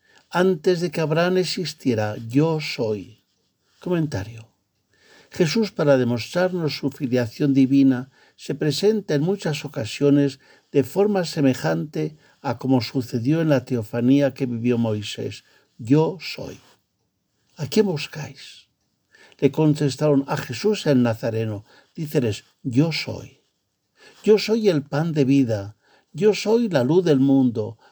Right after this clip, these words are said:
Yo soy la puerta. Yo soy el buen pastor. Yo soy el camino, la verdad y la vida.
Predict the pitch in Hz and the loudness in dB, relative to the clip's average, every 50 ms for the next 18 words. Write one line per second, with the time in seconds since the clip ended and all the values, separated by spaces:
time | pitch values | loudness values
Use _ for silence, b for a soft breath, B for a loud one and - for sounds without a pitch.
0 | b b - 180 214 202 - - 214 233 233 202 190 165 - - 160 165 160 151 | b b 0 2 2 2 2 0 -2 -2 0 0 -4 -4 -4 -2 0 0 2 0
1 | 143 143 - - 113 107 110 b b b b b - 202 214 196 - 208 220 226 | 0 -4 -4 -6 -6 -6 -8 b b b b b 2 2 4 4 4 0 2 4
2 | 214 196 165 151 - 196 202 202 196 - - 151 147 135 - - - 147 139 131 | 4 4 4 4 4 4 4 4 0 -4 -4 -4 -4 -4 -6 -8 -2 0 0 0
3 | 120 110 110 b b b b b - - 202 196 - 226 233 233 226 202 185 - | 0 -4 -8 b b b b b -2 -2 -2 0 0 -2 2 2 2 2 2 -2
4 | - - - 151 190 220 220 202 170 139 131 135 123 135 139 127 131 143 185 190 | -4 -2 0 2 2 2 2 2 2 2 2 2 4 2 2 2 2 0 0 0
5 | 185 - - 180 156 139 131 143 147 143 123 120 120 110 113 | 0 -2 -4 0 0 2 2 2 2 0 0 0 -2 -4 -6